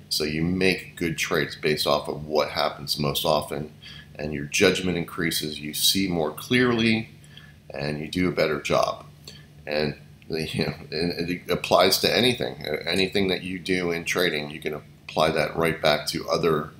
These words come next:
you know, stocks, to, um, commodities, to short term,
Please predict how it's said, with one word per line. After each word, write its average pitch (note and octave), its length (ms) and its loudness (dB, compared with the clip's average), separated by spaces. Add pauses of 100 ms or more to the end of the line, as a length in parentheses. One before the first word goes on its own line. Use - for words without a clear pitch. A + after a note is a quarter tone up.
you E2+ 80 -4
know, C2 160 -2
stocks, - 720 4
to, C#2 340 -2 (580)
um, C2 240 -4
commodities, D#2 1040 4
to D2 220 -2
short - 420 6
term, F#2+ 560 4